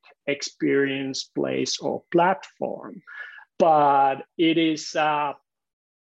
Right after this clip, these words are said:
uh, this, uh, three D immersive world that's synchronous and persistent and unlimited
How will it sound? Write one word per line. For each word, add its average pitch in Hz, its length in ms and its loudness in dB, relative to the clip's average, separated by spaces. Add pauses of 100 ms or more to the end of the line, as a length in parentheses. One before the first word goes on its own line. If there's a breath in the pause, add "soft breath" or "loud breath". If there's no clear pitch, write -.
(600)
uh, 139 220 -8
this, - 360 -6 (640)
uh, 143 480 -2 (300)
three 214 380 2
D 175 480 -2
immersive 170 880 -2
world 143 800 -2 (500 soft breath)
that's - 280 -2 (480)
synchronous 170 1160 -2 (160)
and 151 280 -6
persistent 151 1120 -2
and 147 240 -4 (480)
unlimited 160 920 2